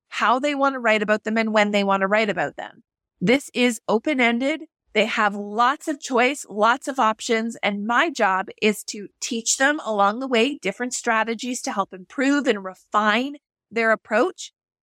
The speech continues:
and refine their skills, but also allow them to sort of explore them on their own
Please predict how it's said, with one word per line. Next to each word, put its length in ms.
and 340
refine 600
their 160
skills, 500
but 200
also 320
allow 380
them 260
to 280
sort 320
of 100
explore 680
them 180
on 220
their 240
own 320